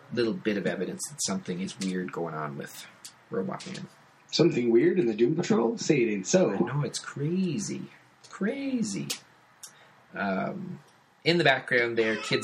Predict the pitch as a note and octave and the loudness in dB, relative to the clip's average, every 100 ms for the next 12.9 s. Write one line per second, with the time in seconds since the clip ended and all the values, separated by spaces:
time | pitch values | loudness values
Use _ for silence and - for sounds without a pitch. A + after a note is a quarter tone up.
0 | - A#2+ A#2 A2+ G#2 G2 G2+ - A#2+ A2+ | 0 0 0 0 0 -2 -4 -2 0 0
1 | A2+ A2 G#2 G#2 G#2 A2 G2+ - G#2 G#2 | -2 -2 0 -2 -2 -2 -2 -2 0 0
2 | G#2+ G#2 - _ _ _ - G2+ - G#2 | -2 -4 -10 _ _ _ -8 -4 -4 -4
3 | - F#2+ - C#3 F3 E3 E3 D#3+ D3 B2+ | -2 -4 0 2 2 2 0 -2 -4 0
4 | A#2+ G#2+ G2+ - A#2 - G2+ F#2+ G#2 F#2 | -2 -2 -4 -2 -2 0 -2 -4 -2 -2
5 | F2 - - _ _ _ _ _ - - | -2 -8 -10 _ _ _ _ _ -12 -10
6 | E2 - - - E3 G2 G2+ F#2 F#2 F#2 | -10 -10 -10 -10 -8 -6 -4 -4 -4 -4
7 | F2+ - G2 G#2 G#2+ G2+ A#2 A2+ G#2 B2 | -4 -4 -4 -2 -4 -2 0 0 -2 -2
8 | C3+ C3 - C#3+ B2+ G#2+ - G2+ G2+ F2+ | -4 -4 0 0 0 -2 0 0 0 -2
9 | - - B2+ C3 A#2 G#2 A#2+ C3+ C3 A#2 | -2 0 0 0 -2 -2 0 0 0 0
10 | - B2 - - F2 - A2 G2 C#3+ C3 | 2 2 2 -4 -8 -6 -4 2 4 4
11 | F2+ - - - - - - - - - | 0 -6 -16 -20 -20 -20 -20 -20 -18 -14
12 | D#2 G2+ A#2+ - - - - - | -6 0 0 -2 -12 -18 -12 -6